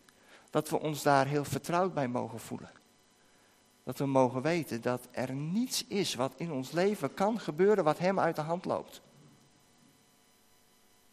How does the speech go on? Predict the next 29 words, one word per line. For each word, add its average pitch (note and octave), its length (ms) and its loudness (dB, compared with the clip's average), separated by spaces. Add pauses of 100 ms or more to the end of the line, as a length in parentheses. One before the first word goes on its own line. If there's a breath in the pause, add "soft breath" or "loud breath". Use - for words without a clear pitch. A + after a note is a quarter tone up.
(960)
Maar D#3 140 -2
aan F3+ 80 0
de - 80 -2
andere C#4 320 -2
kant - 280 -10
kwamen E3+ 280 -6
we E3+ 40 -10
tot D#3+ 180 -4
de - 60 -6
ontdekking F3+ 560 -4 (720 loud breath)
dat F3+ 140 -4
God C4 260 -2
ons F3+ 240 -2
ook C4+ 260 0
gemaakt G3 480 -2
heeft G3+ 260 -4
met F#3 180 -4
een F3 100 -6
eigen F3 320 -6
vrije C#3 320 -8
wil. G3 200 -8 (1600 soft breath)
We D#3 120 0
hebben G3 320 2
talloze A#3+ 540 4
plekken A3+ 440 0
in D#3+ 100 -4
de C#3+ 80 2
Bijbel G#3+ 440 2
opgezocht - 680 -2